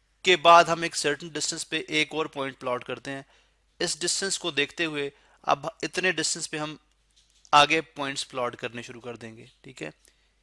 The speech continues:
जितना डिस्टेंस मैंने एक दफ़ा रख लिया, इतने ही डिस्टेंस पे हम आगे पॉइंट्स प्लॉट करते जाएंगे, यहाँ पे, फिर यहाँ पे, फिर यहाँ पे, फिर यहाँ पे and so on,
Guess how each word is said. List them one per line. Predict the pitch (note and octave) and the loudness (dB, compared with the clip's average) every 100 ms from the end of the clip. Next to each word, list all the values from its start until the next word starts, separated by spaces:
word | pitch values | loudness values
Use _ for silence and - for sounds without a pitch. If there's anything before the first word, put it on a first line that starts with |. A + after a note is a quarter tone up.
| _ _ - | _ _ -20
जितना | C3 D#3+ | -6 -4
डिस्टेंस | D#3 - D#3+ D#3+ | -2 -4 -6 -6
मैंने | D3 | -6
एक | D3 | -6
दफ़ा | C#3 C#3 C#3 | -8 -4 -4
रख | B2+ - | -4 -6
लिया, | D#3 D#3+ D#3 - | 0 2 2 -2
इतने | D3 D#3+ D#3 | -8 -4 -4
ही | D#3+ | -4
डिस्टेंस | D3 C#3 D#3 D3+ | -6 -6 -8 -8
पे | - E3 - _ _ _ | -10 -12 -14 _ _ _
हम | - C#3 D3 - _ | -2 -2 -2 -14 _
आगे | C3+ C3+ C#3 C#3+ | -2 0 0 -2
पॉइंट्स | C#3 C3 C3+ - - _ | -6 -8 -6 -10 -12 _
प्लॉट | B2+ B2 A#2 | -6 -4 -4
करते | B2+ - A#2+ | -10 -10 -14
जाएंगे, | A#2+ A2+ - - | -14 -18 -20 -12
यहाँ | C3+ B2+ C3+ C3 | -8 -6 -6 -6
पे, | C3 B2+ B2+ - _ _ _ _ | -8 -6 -8 -12 _ _ _ _
फिर | C#3+ D3+ | -8 -4
यहाँ | D3 C#3 C#3 C3+ | -4 -2 -4 -4
पे, | C3+ C3+ C3+ - _ _ _ _ _ | -4 -2 -4 -8 _ _ _ _ _
फिर | - | -12
यहाँ | D3 C#3 C3 C3 C3 | -8 -6 -6 -6 -8
पे, | C3+ C3 C3 _ _ _ _ _ _ _ _ _ | -8 -8 -10 _ _ _ _ _ _ _ _ _
फिर | C#3 | -10
यहाँ | C3+ C3 C3 C3 | -6 -6 -6 -6
पे | C3 B2+ B2+ C3 - _ - | -8 -10 -8 -10 -14 _ -8
and | B2+ A#2+ A#2+ A#2+ | -4 -2 -2 -6
so | A#2+ B2+ A#2 | -10 -12 -12
on, | - | -14